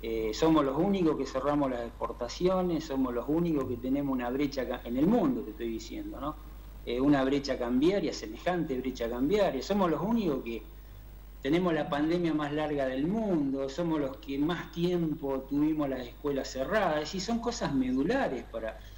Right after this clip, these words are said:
somos los únicos que no, no trajimos la, la, no quisimos comprar la, la vacuna Pfizer y las americanas, y queremos comprar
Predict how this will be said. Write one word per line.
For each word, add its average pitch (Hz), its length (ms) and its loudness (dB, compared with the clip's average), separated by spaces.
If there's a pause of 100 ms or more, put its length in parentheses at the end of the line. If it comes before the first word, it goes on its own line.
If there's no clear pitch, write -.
(120)
somos 226 280 2
los 185 140 2
únicos 226 540 2
que 143 320 0
no, 175 320 2
no 180 180 0
trajimos 156 800 0
la, 127 220 -2
la, 120 340 -6
no 147 200 2
quisimos 180 360 2
comprar 143 300 2
la, 127 320 0
la 120 160 -2
vacuna 131 440 0
Pfizer 151 680 -2
y 107 300 -4
las - 220 -8
americanas, 147 840 2
y 135 40 -4
queremos 127 380 2
comprar 131 500 0